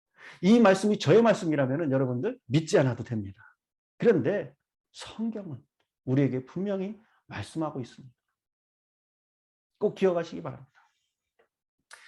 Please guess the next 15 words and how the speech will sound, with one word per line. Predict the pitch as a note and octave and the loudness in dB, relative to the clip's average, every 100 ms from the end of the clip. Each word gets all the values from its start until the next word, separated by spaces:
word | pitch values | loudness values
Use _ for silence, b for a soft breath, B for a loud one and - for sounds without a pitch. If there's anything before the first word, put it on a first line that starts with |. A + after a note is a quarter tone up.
| B _ _ _ _ _ G3 | B _ _ _ _ _ 6
이 | F#3 | 8
오래전부터 | E3+ F#3+ G3 D#3+ D#3+ F#3+ C3+ B2 | 8 8 6 4 4 4 4 2
이 | C#3+ C#3+ C#3 | 0 0 -2
저희 | C#3+ D#3 | 2 2
집 | - E3 - _ _ _ A#2+ | 2 0 -2 _ _ _ -8
야드, | A2 C3 C3 A#2+ A#2 G2 - _ _ - | -6 -4 -2 0 -2 -6 -14 _ _ -8
이 | A#2+ - | -8 -6
출입문, | - A#3 F3 B2+ A#2+ F#2 - | -4 0 0 0 -2 -6 -14
게이트, | - D3+ E3 - A2+ - _ _ _ | 0 2 2 -4 -10 -10 _ _ _
이 | B2 | -12
나무로 | G2+ A#2+ D#3+ D#3 | -2 2 2 2
되어 | C3+ A2+ G#2 | 0 -2 -4
있죠. | - - G#3 - _ _ _ _ _ | -8 -6 -6 -8 _ _ _ _ _
이 | F#3+ | -8
반쪽이 | - D#3 G3 A#3 G#3 G3 | -2 0 2 0 -2 -4